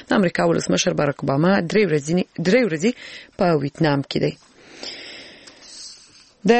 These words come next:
عراق صدر اعظم حیدر العبادي د اسلامي دولت په نوم د وسلوالو یا داعش څخه د فلوجه ښار د بیرته نیولو لپاره د پوځي عملیاتو پیل اعلان کړ.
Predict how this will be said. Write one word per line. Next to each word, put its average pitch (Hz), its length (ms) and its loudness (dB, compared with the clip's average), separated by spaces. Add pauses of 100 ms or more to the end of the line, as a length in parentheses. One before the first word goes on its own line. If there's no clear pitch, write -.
(120)
عراق 320 260 2
صدر 277 160 2
اعظم 269 320 4
حیدر 262 300 2
العبادي 208 480 2
د 214 260 4
اسلامي 226 400 2
دولت 226 260 2
په 233 140 2
نوم 269 80 4
د 247 160 4
وسلوالو 208 540 2
یا 170 100 2
داعش 180 240 2
څخه - 240 -4
د 233 120 0
فلوجه 190 380 2
ښار 180 220 -2
د 180 100 0
بیرته 202 220 -2
نیولو 170 320 2
لپاره 165 320 0
د 208 100 -2
پوځي 156 300 0
عملیاتو 156 400 0
پیل 151 500 0
اعلان 139 380 0
کړ. 139 240 -4